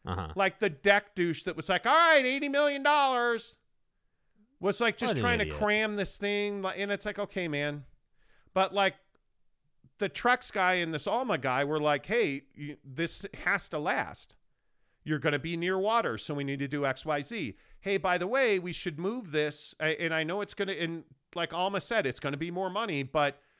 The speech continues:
Speaker 2: the right way to do this is to X, Y, Z."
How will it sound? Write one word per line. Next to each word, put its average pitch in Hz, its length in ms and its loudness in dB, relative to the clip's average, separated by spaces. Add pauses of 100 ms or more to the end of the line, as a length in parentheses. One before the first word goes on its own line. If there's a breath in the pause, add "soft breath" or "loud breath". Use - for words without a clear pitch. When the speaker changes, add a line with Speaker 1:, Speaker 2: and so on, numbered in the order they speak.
(140 soft breath)
Speaker 2:
the 107 80 -12
right 147 240 0
way 196 140 2
to 190 80 -2
do 233 240 -8
this 165 300 -2
is 156 220 -4
to 151 240 -2
X, 156 240 -2
Y, 170 220 0
Z." 147 540 -4